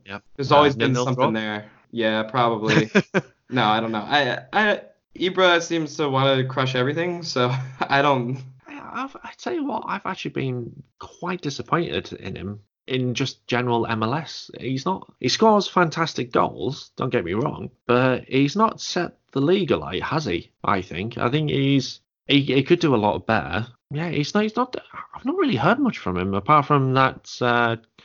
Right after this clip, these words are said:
Speaker 1: choke slam he did on, uh, Sean Johnson.
Speaker 2: Yeah. He had, he missed a few games for that, I think,
Speaker 1: Yeah.
Speaker 2: and also he's been, he had an injury thing in the beginning of the season, so
Speaker 1: Yeah.
Speaker 2: he hasn't been around that much this season. Um, yeah, I don't know. I feel like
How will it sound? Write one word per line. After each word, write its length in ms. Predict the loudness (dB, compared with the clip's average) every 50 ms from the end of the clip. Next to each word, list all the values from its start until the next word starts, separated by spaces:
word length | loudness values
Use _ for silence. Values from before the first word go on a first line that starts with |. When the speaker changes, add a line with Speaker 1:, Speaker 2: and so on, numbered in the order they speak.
| _ _ _ _ -4
Speaker 1:
choke 240 | 0 0 0 0 -2
slam 240 | -2 -2 -2 -2
he 60 | -2 -2
did 180 | -2 -2 0
on, 220 | 0 -2 0 0 -2
uh, 100 | -2 -2
Sean 280 | -2 -4 -4 -6 -6 -4
Johnson. 480 | -4 -4 -4 -4 -8 -10 -12 -14 -14 -16 _ _ _ _ _
Speaker 2:
Yeah. 400 | 0 2 2 4 2 2 -2 -6 -14 -20 -20 -20 -20 -20 -14 _
He 160 | -4 -2 0
had, 400 | 2 2 4 4 4 2 0 -4
he 140 | -6 -4 -2
missed 200 | -2 -2 -4 -4
a 60 | -6
few 220 | -6 -4 -4 -4 -2
games 260 | 0 -2 -2 -2 -4
for 80 | -4 -2
that, 320 | -2 0 -2 -2 -4 -8
I 120 | -6 -6 -4
think, 180 | -2 -2 0
Speaker 1:
Yeah. 180 | 2 2 2 2
Speaker 2:
and 80 | 2 2
also 300 | 2 2 2 0 0 -2
he's 160 | -2 -2 -4
been, 160 | -4 -4 -4
he 140 | -2 0 2
had 160 | 2 2 2
an 100 | 0 0
injury 380 | -2 -2 -2 0 2 2 2 2
thing 240 | 0 0 0 0
in 80 | 2 2
the 80 | 2 0
beginning 260 | 0 -2 -2 -2 -2
of 60 | -4 -4
the 40 | -2
season, 280 | -2 0 0 2 2
so 380 | 2 2 2 2 2 0 0 -4 -4
Speaker 1:
Yeah. 260 | -2 -2 0 -2 -2 -6 -10 _ _ _ _
Speaker 2:
he 100 | 2 4
hasn't 200 | 4 4 2 2
been 100 | 2 4
around 200 | 4 4 4 2
that 100 | 2 0
much 200 | 0 -2 -2 -2
this 160 | -2 -2 0
season. 420 | 0 0 2 2 2 2 2 0 -2 -4
Um, 460 | -4 -4 -2 -2 -2 -2 -2 -4 -6 -8 -14 _ _
yeah, 320 | -2 2 4 6 6 6 6
I 40 |
don't 100 | 4 4
know. 160 | 2 2 0 -2
I 80 | -2
feel 160 | 0 2 4
like 260 | 4 4 2 -2 -8